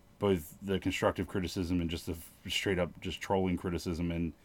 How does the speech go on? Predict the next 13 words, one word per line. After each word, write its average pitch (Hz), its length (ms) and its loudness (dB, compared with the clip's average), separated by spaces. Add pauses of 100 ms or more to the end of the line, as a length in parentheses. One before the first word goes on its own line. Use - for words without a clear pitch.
(480)
actually 92 440 4
improving 90 540 2
and 82 120 -4
fixing 92 400 -2
these 82 200 -2
games. 80 320 -4
You're 82 100 -6
just 80 180 -8
like, 82 200 -4
"Oh, 117 160 0
okay, 87 260 0
cool." 87 320 0
So, 87 300 0